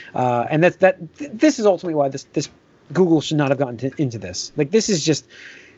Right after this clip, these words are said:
this platform, this is dead for them. It's, St-, Stadia is not gonna make it. I'm not saying another company, Microsoft or Amazon, can't do this and be successful at it. I'm saying that they can't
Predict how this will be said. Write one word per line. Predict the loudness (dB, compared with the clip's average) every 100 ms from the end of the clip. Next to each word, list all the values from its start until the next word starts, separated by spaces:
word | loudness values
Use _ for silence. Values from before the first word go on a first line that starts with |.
| _ -2
this | 0 0 -2 _ _ -20 -6
platform, | 0 0 -2 -6 0
this | 0 0
is | -6
dead | -4 -6
for | -8
them. | -14 -10 -6
It's, | -6 -6 -6
St-, | -2 -2
Stadia | 2 2 4
is | 0 -2
not | -2 -4
gonna | -8
make | -10 -6
it. | -2
I'm |
not | -2 0
saying | -2
another | 2 2 2
company, | 0 -2 -4 _ -2
Microsoft | -2 2 2 2 -2
or | -4 -2 -4 -8 _ -2
Amazon, | 0 0 0 -2 -4 -10 _ _ _ _ _ -10
can't | -4 -2 -2 -4 -14 -4
do | 0 4
this | 4 2 -2 -12 -14 _ -4
and | -2 0
be | -2 -4 _ -14
successful | -8 -2 -2 2 0 2 -4 0
at | -2 -2
it. | -4
I'm | -4 -2
saying | -2 -2
that | -2 -4 0
they | 6 6
can't | 4 -2 -6 -8